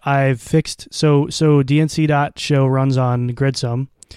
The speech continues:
even, even though I just harped on how much I like Nuxt. Uh, it runs on <laughs> Gridsome, which basically is, is like Gatsby for Vue. It, it sort of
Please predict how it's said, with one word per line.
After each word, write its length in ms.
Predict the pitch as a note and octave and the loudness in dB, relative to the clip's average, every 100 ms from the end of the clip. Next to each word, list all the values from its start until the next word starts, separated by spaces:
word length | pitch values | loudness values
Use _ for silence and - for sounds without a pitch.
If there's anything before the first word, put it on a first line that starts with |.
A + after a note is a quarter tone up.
| - _ _ _ | -20 _ _ _
even, 500 | D3 B2+ C3 B2+ B2 - | -4 0 0 0 -4 -4
even 220 | C3 B2+ | -2 0
though 120 | B2 | 0
I 80 | B2 | -2
just 220 | A#2 A#2 | -2 -4
harped 240 | C3 B2 | -4 -4
on 100 | B2+ | -4
how 120 | A#2+ A#2+ | -2 -2
much 220 | A#2+ A#2+ | -2 -2
I 60 | |
like 200 | A#2 A#2 | -4 -4
Nuxt. 520 | A#2+ A#2 A2+ - - D#3 | -4 -4 -4 -6 -12 -6
Uh, 300 | B2 A#2 A#2 | -4 -2 -2
it 100 | B2 | 0
runs 200 | C#3 E3+ | 2 2
on 120 | F3 | 0
<laughs> 0 | |
Gridsome, 500 | C3+ A#2+ - C#3 C#3+ - - - - - - | 0 0 -2 0 -2 -8 -20 -20 -20 -20 0
which 260 | D3 - | 0 0
basically 380 | - D3 - C#3+ | 0 0 2 0
is, 240 | C3+ A#2+ - | 2 -2 -6
is 180 | C#3 | -4
like 300 | B2+ A#2+ - | -2 -4 -6
Gatsby 400 | - A#2+ - B2 | -8 -6 -4 -8
for 120 | - A#2+ | -6 -6
Vue. 300 | A2+ A2+ A2 | -4 -2 -2
It, 160 | A2+ - | -4 -10
it 100 | A#2+ | -8
sort 180 | C3 | -4
of 180 | A#2+ A2 | -4 -4